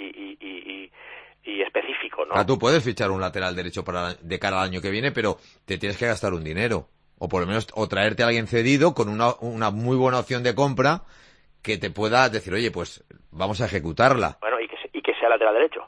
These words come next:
Speaker 2: No, claro, no, hablo del lateral derecho, ¿eh? <laughs> Yo hablo del lateral derecho. El tema del central, eh, también es algo que habría que mirárselo, porque estamos jugando con dos centrales solo,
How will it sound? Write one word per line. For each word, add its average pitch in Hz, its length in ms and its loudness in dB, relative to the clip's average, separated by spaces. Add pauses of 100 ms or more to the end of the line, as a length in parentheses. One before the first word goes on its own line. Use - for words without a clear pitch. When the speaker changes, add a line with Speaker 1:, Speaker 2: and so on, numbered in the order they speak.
(100)
Speaker 2:
No, 110 120 2
claro, 98 160 0
no, 110 100 6
hablo 113 220 6
del 139 120 6
lateral 104 340 0
derecho, 95 420 -2
¿eh? 127 140 -2 (220)
<laughs> 127 240 -10
Yo 131 120 0
hablo 156 120 4
del 151 100 2
lateral 110 320 0
derecho. 95 440 -4 (320)
El 95 160 -6
tema 139 220 6
del 139 120 6
central, 143 560 6 (300)
eh, 98 260 -4
también 113 280 2
es 139 220 0
algo 127 280 6
que 101 400 0
habría 101 320 2
que 120 100 -2
mirárselo, 101 540 4
porque 92 160 -2
estamos 113 300 -2
jugando 127 520 2 (480)
con 110 180 -2
dos 117 160 0
centrales 113 520 0
solo, 80 380 -4